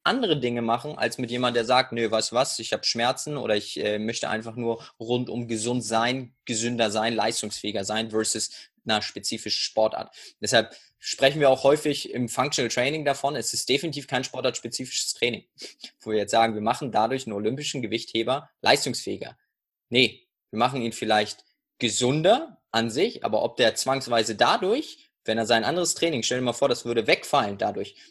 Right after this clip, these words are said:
Und wir machen mehr mit diesen sieben grundlegenden Bewegungsmustern und darunter,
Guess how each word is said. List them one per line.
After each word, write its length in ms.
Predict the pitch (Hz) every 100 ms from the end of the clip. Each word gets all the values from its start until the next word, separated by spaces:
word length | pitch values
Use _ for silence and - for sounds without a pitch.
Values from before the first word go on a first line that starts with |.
| -
Und 120 | 104
wir 80 | 110
machen 320 | 117 127 113 113
mehr 380 | 135 147 160
mit 300 | 156 117 110 - _ -
diesen 380 | 110 113 110
sieben 400 | 107 120 127 127
grundlegenden 500 | 117 123 120 117 110
Bewegungsmustern 920 | 104 135 180 165 151 147 156 - 143 - -
und 160 | - 113
darunter, 540 | 117 113 117 110 101